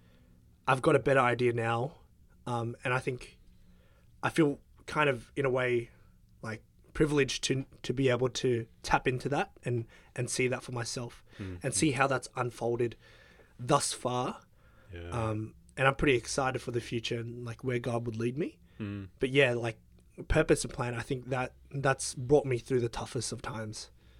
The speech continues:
Speaker 2: Yep.
Speaker 1: to be where I am now
Speaker 2: Yeah,
Speaker 1: and
Speaker 2: yeah.
Speaker 1: hopefully lead me to where God ultimately wants me to be.
Speaker 2: Mm-hmm. What are some of those tough times that you, you're sort of thinking about as you're talking right there?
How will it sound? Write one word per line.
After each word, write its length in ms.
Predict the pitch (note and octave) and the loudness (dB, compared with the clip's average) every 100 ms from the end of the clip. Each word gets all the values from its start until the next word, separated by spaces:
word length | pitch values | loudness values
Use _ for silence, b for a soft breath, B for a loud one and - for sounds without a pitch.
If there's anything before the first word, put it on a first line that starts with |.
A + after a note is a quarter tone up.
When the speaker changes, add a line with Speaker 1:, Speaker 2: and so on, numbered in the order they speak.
| b | b
Speaker 2:
Yep. 80 | E2+ - - - - | -18 -18 -20 -20 -14
Speaker 1:
to 80 | - | -6
be 140 | B2+ B2 | 0 4
where 140 | A#2 | 4
I 100 | A2 | 2
am 180 | A2 A#2 | -2 -4
now 240 | A#2 A2 - - | -4 -6 -10 -12
Speaker 2:
Yeah, 260 | F#2 F2+ F2+ | -6 -4 -4
Speaker 1:
and 140 | A2+ G#2+ | -4 -6
Speaker 2:
yeah. 60 | |
Speaker 1:
hopefully 460 | - C3 - A#2 A2+ | -4 -4 -4 -4 -4
lead 260 | A#2 A2+ A#2 | -4 -6 -4
me 140 | A#2 | -6
to 320 | A2+ - A#2 B2 - - _ | -6 -6 -6 -8 -16 -20 _
where 320 | A#2+ B2 A#2 | -4 -4 -4
God 320 | A2+ A#2 A2+ - | -6 -6 -8 -6
ultimately 440 | A#2 A2 A#2+ A2 A2 | -8 -6 -6 -4 -6
wants 280 | G#2+ - | -8 -10
me 80 | A2+ | -10
to 60 | G2+ | -10
be. 260 | G2+ G#2 - - | -10 -12 -16 -12
Speaker 2:
Mm-hmm. 400 | G2 F#2 F#2 F#2 F2+ - - - - - - b b - | -8 -8 -10 -14 -16 -20 -20 -20 -20 -20 -20 b b 0
What 140 | D3+ | 4
are 100 | B2+ | 4
some 160 | - E3 | 2 -2
of 80 | |
those 220 | A2+ F#2 - - - | 0 -2 -6 -18 -8
tough 200 | G#2 F#2+ | -6 -4
times 280 | G2 F#2 A2+ | -4 -4 -6
that 100 | B2+ | -8
you, 260 | G#2+ F#2 A2+ | -8 -8 -8
you're 120 | G2+ | -10
sort 140 | - F2+ | -6 -6
of 100 | - | -4
thinking 280 | G#2 A2 | -6 -2
about 220 | B2 G2 F#2 | 0 0 0
as 100 | F2+ | -4
you're 80 | |
talking 340 | - G2 F#2+ A#2+ | -6 -6 -6 -8
right 160 | G2+ G#2+ | -8 -8
there? 140 | G2 | -12